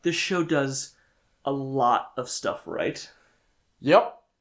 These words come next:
Speaker 1: This
Speaker 2: It,
Speaker 1: show does
Speaker 2: it,
Speaker 1: an insane amount of stuff
Speaker 2: it
Speaker 1: correctly.
Speaker 2: done went out and did a lot of good thing.
Speaker 1: Yeah.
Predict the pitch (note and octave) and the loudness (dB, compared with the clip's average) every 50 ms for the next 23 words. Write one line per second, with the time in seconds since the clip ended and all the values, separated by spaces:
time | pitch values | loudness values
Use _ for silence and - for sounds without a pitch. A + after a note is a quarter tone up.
0 | _ _ C3 C#3+ C#3+ C#3 - E3+ D#3+ D#3 D3+ D#3+ D3+ C#3+ C#3+ C#3 - - C#3+ C#3 | _ _ -8 -8 -8 -6 -4 -2 0 0 2 2 2 2 2 0 -4 -6 -4 -2
1 | C3+ C3 B2+ C3 - - - - D#3+ D3 C#3 C3 B2+ C3+ B2 A#2 A2+ A#2 - - | -2 -2 -2 -4 -4 -4 -2 0 0 0 0 0 0 -2 -2 -2 -2 -4 -6 -6
2 | - - - - D3 C#3 D3 C3+ - D3+ D3 D3+ D#3+ F3 F3 E3 F3 F3+ F3 E3+ | -8 -6 -2 0 0 0 0 0 2 4 4 4 4 4 2 4 4 4 4 4
3 | E3+ E3+ E3+ E3+ E3+ E3+ E3 D#3 D#3 D3+ D3 D#3 D#3+ D#3 E3 D#3 D3 D3+ D3+ D#3+ | 4 4 4 2 2 0 0 0 0 0 0 0 2 2 2 2 4 6 6 6
4 | D#3+ D#3+ D3+ C#3+ D3 E3 E3 D3+ C3 - - B2 A#2+ A#2+ A#2 A#2+ B2 B2 - - | 6 4 0 0 0 0 0 -2 -4 -4 -2 -2 0 0 -2 -4 -6 -6 -10 -12
5 | _ - C3+ A#2 A2+ A2+ | _ -2 0 0 0 -2